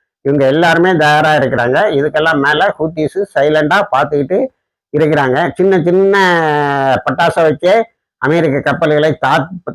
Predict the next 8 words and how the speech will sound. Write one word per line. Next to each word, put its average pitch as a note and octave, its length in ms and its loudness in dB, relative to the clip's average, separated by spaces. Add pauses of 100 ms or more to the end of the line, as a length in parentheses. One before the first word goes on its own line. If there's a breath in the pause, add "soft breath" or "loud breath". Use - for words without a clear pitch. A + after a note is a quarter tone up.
தாக்குவதில் D#3+ 520 0
வெற்றி D3 300 0
பெற்றவர்கள். E3 720 0 (240 soft breath)
இப்படி F#3 680 2
இந்த E3+ 220 2
நிலை, F3+ 380 2
சர்வதேச E3+ 560 2
நிலை D#3+ 240 2